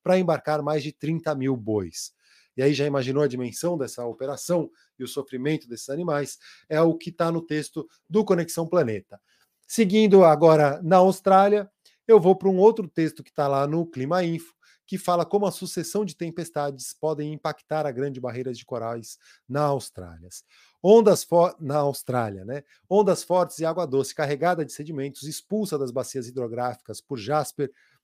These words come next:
e Kirrily podem ter danificado o sistema de recifes, é o que dizem especialistas. Jasper e Kirrily são os dois últimos ciclones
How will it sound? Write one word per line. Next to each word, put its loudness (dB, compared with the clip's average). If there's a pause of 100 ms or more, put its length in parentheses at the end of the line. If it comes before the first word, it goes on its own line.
(140)
e 2 (640)
Kirrily 4 (240)
podem 2
ter -6
danificado -4
o -8
sistema -8
de -12
recifes, -10 (180)
é -6
o -4
que -8
dizem -8
especialistas. -8 (240)
Jasper 2
e -4
Kirrily 2
são -2
os -6
dois -4
últimos -12
ciclones -4